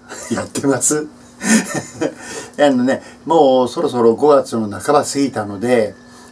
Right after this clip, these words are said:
えー、皆さんね、お手入れ、えー、終わってね、えー、受粉やなんか、ね、その辺も終わってることなのかなと思いますけれどもね。これから、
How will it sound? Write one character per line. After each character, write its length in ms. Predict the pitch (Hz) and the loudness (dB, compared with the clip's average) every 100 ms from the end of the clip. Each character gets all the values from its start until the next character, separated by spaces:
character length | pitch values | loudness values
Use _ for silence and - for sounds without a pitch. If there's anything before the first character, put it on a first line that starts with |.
| 151 | 0
え 100 | 160 | 0
ー、 60 | |
皆 160 | 165 - | 2 0
さ 120 | 151 | 2
ん 60 | 127 | 2
ね、 80 | |
お 140 | 123 117 | 2 2
手 180 | 143 135 | 6 6
入 100 | 117 | 4
れ、 180 | 101 - - | 0 -4 -12
え 300 | 127 127 120 120 | -4 -2 0 2
ー、 20 | |
終 200 | 117 123 | 2 2
わ 40 | |
っ 20 | |
て 120 | - 139 | -2 -2
ね、 220 | 147 143 - - | -2 -6 -18 -10
え 200 | 117 120 | -2 0
ー、 40 | 113 | 2
受 280 | 107 117 131 | 0 0 0
粉 40 | |
や 140 | 135 | 2
な 100 | 127 | 2
ん 100 | 113 | 0
か、 220 | - 98 - - - - | -2 -4 -4 -12 -20 -8
ね、 220 | 135 135 | -2 0
そ 160 | 123 135 | 0 0
の 60 | |
辺 220 | 123 120 120 | 0 0 0
も 180 | 120 | 2
終 160 | 117 120 | 4 2
わ 0 | |
っ 80 | - | 0
て 120 | 139 | 0
る 300 | 123 127 123 | 2 2 2
こ 160 | 113 123 | -2 -4
と 80 | |
な 160 | 156 139 | -2 0
の 100 | 120 | 0
か 140 | 113 | -2
な 320 | 117 131 131 127 | 0 0 0 -2
と 140 | 120 | -2
思 100 | 117 | 0
い 40 | |
ま 100 | 120 123 | 0 -2
す 60 | |
け 80 | 110 | -4
れ 60 | 95 | -4
ど 60 | |
も 80 | 90 | -4
ね。 200 | 123 131 - - - - - - - - | -6 -6 -10 -20 -20 -20 -20 -20 -20 -6
こ 120 | 165 | 0
れ 120 | 196 | 2
か 140 | 190 190 | 4 6
ら、 360 | 196 170 117 | 6 4 0